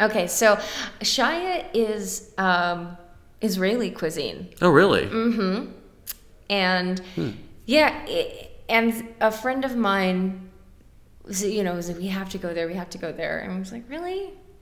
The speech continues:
Speaker 1: Israeli food in New Orleans? Like, are you sure that's what you wanna do?" She's like, "Yes, yes, yes. It's really good." And
Speaker 2: Is
Speaker 1: so
Speaker 2: it
Speaker 1: I
Speaker 2: Creole
Speaker 1: went.
Speaker 2: Israeli fusion?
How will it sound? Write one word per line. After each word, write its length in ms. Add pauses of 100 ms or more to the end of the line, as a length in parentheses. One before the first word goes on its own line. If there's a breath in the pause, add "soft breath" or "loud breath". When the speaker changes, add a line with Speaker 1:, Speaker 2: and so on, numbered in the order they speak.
(120)
Speaker 1:
Israeli 380
food 340
in 320
New 100
Orleans? 540
Like, 180
are 40
you 100
sure 200 (180)
that's 120
what 140
you 120
wanna 240
do?" 380 (300 loud breath)
She's 140
like, 140
"Yes, 200
yes, 160
yes. 160
It's 200
really 200
good." 300 (440 loud breath)
And 140
Speaker 2:
Is 60
Speaker 1:
so 100
Speaker 2:
it 60
Speaker 1:
I 20
Speaker 2:
Creole 340
Speaker 1:
went. 120
Speaker 2:
Israeli 300
fusion? 600